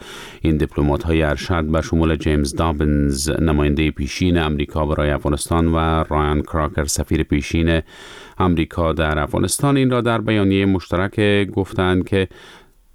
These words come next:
سوم سپتامبر در صفحه اینترنتی مرکز تحقیقاتی شورای اتلانتیک منتشر شد. آنان گفتند اقدامات ابتدایی امریکا در مورد کاهش شمار نیرو در افغانستان نباید چنان به سرعت به پیش برود که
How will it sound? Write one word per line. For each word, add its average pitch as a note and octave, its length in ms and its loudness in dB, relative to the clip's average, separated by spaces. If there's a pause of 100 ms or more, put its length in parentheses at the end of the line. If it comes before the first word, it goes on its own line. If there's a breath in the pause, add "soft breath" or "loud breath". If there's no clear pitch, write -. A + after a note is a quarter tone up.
(560)
سوم F2+ 460 2
سپتامبر F2+ 600 0
در G2+ 180 0
صفحه - 300 -2
اینترنتی D#2+ 680 0
مرکز D2 420 0
تحقیقاتی D2+ 1040 -2
شورای D2 600 0 (120)
اتلانتیک D2+ 720 0
منتشر C#2 480 0
شد. C#2+ 320 -2 (420 loud breath)
آنان F2+ 280 2
گفتند F2 520 0
اقدامات E2 460 0
ابتدایی E2 500 0
امریکا D#2 460 0
در D#2+ 200 0
مورد D#2 320 2
کاهش D2+ 420 -2
شمار D#2 360 0
نیرو D2+ 360 2
در F2 160 0
افغانستان D#2+ 600 0
نباید A#2 360 0
چنان G2 340 2
به F2+ 80 0
سرعت - 340 -4
به F2 140 -2
پیش F2 220 0
برود F2+ 360 0
که F2+ 200 0